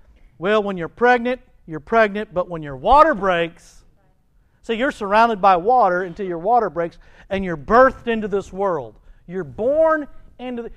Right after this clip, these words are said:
you're not born into this world until your water breaks, and that's the beginning of the process. One process has come to an end, and another process begins. And we're gonna talk about those processes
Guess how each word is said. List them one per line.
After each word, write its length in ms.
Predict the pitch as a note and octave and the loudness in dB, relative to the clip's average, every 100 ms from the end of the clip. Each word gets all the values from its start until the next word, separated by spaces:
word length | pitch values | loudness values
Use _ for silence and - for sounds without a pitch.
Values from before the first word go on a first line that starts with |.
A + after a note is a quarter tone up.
| - | -14
you're 140 | A3 D#4+ | -6 -2
not 340 | C#4 F#3+ D3 | -2 -2 -2
born 340 | G#3+ D#4+ D4 | -2 4 4
into 240 | B3 A#3 A3 | 4 -4 -4
this 220 | G3+ F#3 | -6 -4
world 260 | A#3+ B3 G3 | -2 -2 -2
until 220 | F3 G3+ | -8 -8
your 80 | F#3 | -4
water 320 | G#3 G3+ E3+ | 0 0 0
breaks, 360 | D3 B2 A#2 | -4 -6 -12
and 80 | D3+ | -8
that's 180 | E3+ G3 | -6 -6
the 100 | F3+ | -10
beginning 500 | C#3+ C#3+ D3 G#3 A3 | -16 -18 -12 -12 -12
of 60 | F#3 | -14
the 80 | |
process. 800 | E3+ - C4 B3 - D3+ A#2 _ _ _ _ _ _ | -14 -8 -6 -6 -10 -18 -20 _ _ _ _ _ _
One 260 | F3 A#3 C4+ | -2 0 0
process 480 | A#3+ B3+ B3 B3+ B3 | 2 2 2 -4 -4
has 260 | G3 E3+ | -10 -12
come 280 | - A3+ A3+ | -6 -4 -4
to 100 | G3+ | -6
an 80 | F#3 | -4
end, 440 | A#3 C#4 C#4+ C#4 - - _ _ E3+ | 0 2 2 0 -8 -20 _ _ -18
and 120 | D#3+ | -14
another 280 | E3 G3 G#3 | -8 -6 -6
process 600 | - G3 F#3+ G3 F#3 - | -6 -6 -6 -6 -6 -6
begins. 680 | F3 D#3 G#3+ G3+ C3 A#2 | -8 -2 0 0 -2 -8
And 80 | - | -14
we're 60 | D3 | -14
gonna 180 | D3+ | -14
talk 240 | - G#3+ A3 | -2 -2 -2
about 240 | G#3+ G3+ | -4 -4
those 240 | - G3 - - - - | -4 -6 -8 -20 -20 -20
processes 1120 | - G#3 A3 A3 - E3+ D3+ - E3+ F3+ F3+ | -8 4 6 6 2 -6 -8 -6 -8 -6 -10